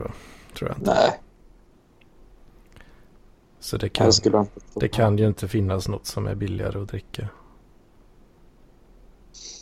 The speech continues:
Speaker 2: Nej.
Speaker 1: Sitt eget kiss då, möjligtvis.
Speaker 2: Sitt eget gobbapess.
Speaker 1: Sitt eget Jomna gobbapess.
Speaker 2: Mm.
Speaker 1: <laughs>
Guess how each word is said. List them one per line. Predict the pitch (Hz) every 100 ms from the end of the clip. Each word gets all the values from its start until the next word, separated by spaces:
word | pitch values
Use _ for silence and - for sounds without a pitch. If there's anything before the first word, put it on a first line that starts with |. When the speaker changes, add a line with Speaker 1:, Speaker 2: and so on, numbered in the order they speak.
| - - - -
Speaker 2:
Nej. | - 127 123 120 120 123 123 - -
Speaker 1:
Sitt | - 113 -
eget | 107 95 104
kiss | - 107 - -
då, | 107
möjligtvis. | 101 104 101 117 104 - - - - - - - - - - - - - -
Speaker 2:
Sitt | - - - -
eget | - 113 -
gobbapess. | - 113 - 113 - 127 - - - - - - - - - - -
Speaker 1:
Sitt | - 107 -
eget | 104 98 101 - - -
Jomna | 120 110 101 98 98 98
gobbapess. | 117 107 98 98 - - - - - - - _ - - - - - - - - - - - - - - - - - 156 - -
Speaker 2:
Mm. | 98 101
Speaker 1:
<laughs> | 107